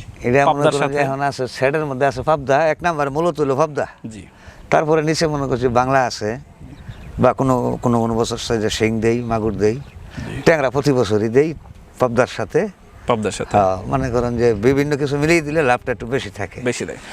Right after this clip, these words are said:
Speaker 2: এখানে কতটুকু জমি?
Speaker 1: এখানে জমি হলো আমার ছিয়ানব্বই শতাংশ।
Speaker 2: ছিয়ানব্বই শতক?
Speaker 1: জি।
Speaker 2: ছিয়ানব্বই শতক পুকুরে আপনি কতগুলো ট্যাংরা দিছেন, কতগুলো পাবদা দিছেন?
Speaker 1: এটা ওই আগে আবাদ করতাম এক লাখ বিশ হাজার,
Speaker 2: জি।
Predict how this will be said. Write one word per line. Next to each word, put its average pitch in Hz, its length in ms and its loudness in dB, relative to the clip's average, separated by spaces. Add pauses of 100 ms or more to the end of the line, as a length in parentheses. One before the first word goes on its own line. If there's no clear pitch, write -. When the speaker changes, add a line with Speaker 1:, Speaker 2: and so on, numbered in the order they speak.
(240)
Speaker 2:
এখানে 185 380 4
কতটুকু 202 380 2
জমি? 190 260 0 (520)
Speaker 1:
এখানে 131 300 2
জমি 139 140 2
হলো 147 220 0
আমার 131 140 -2 (160)
ছিয়ানব্বই 156 380 2
শতাংশ। 110 400 -4 (380)
Speaker 2:
ছিয়ানব্বই 185 400 4
শতক? 117 340 -2 (120)
Speaker 1:
জি। 101 100 -4 (240)
Speaker 2:
ছিয়ানব্বই 185 360 4
শতক 180 360 -2
পুকুরে 185 380 0
আপনি 180 300 -2
কতগুলো 196 520 2
ট্যাংরা 190 340 0
দিছেন, 190 260 -6
কতগুলো 180 420 -2
পাবদা 156 320 2
দিছেন? 101 300 -8 (340)
Speaker 1:
এটা 151 560 2
ওই 131 260 0 (680)
আগে 143 240 4
আবাদ 151 180 2
করতাম 135 540 -2
এক 147 300 0
লাখ 127 120 -2
বিশ 107 280 -6
হাজার, 123 260 2 (640)
Speaker 2:
জি। 98 80 -12